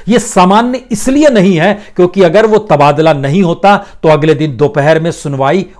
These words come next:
उन्हीं को करनी थी और फैसला भी उन्हीं को देना था कि दिल्ली पुलिस ने क्या किया। यह सामान्य तबादले की स्थिति इसलिए नहीं है क्योंकि तबादले की तारीख अगर बारह फरवरी को ऐलान की गई थी तो उस दिन तीन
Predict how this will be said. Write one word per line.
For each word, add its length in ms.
उन्हीं 300
को 120
करनी 380
थी 280
और 100
फैसला 460
भी 160
उन्हीं 340
को 120
देना 280
था 360
कि 60
दिल्ली 300
पुलिस 340
ने 80
क्या 240
किया। 440
यह 120
सामान्य 600
तबादले 540
की 160
स्थिति 360
इसलिए 340
नहीं 280
है 120
क्योंकि 320
तबादले 640
की 180
तारीख 480
अगर 200
बारह 380
फरवरी 460
को 260
ऐलान 300
की 180
गई 200
थी 160
तो 140
उस 80
दिन 200
तीन 680